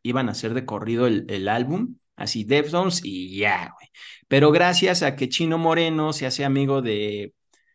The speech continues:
Maynard James Keenan, cantante de Tool, y a Perfect Circle en ese entonces, lo conoce en el Ozzfest, se hacen super brothers, y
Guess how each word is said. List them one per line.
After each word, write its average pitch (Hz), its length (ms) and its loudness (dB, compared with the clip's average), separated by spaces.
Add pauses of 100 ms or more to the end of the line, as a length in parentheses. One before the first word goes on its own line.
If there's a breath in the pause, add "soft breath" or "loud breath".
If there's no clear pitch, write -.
Maynard 139 400 4
James 143 300 4
Keenan, 139 400 2
cantante 123 460 -6
de 117 120 0
Tool, 135 460 2
y 113 140 -6
a 98 100 -8
Perfect 127 320 -4
Circle 131 400 2
en 107 100 2
ese 120 140 -2
entonces, 127 680 -2 (840)
lo 113 160 -4
conoce 135 500 4
en 127 100 6
el 135 160 6
Ozzfest, 156 560 2
se 113 80 -8
hacen 123 220 -6
super 120 280 -2
brothers, 147 600 2 (280 loud breath)
y 113 260 -4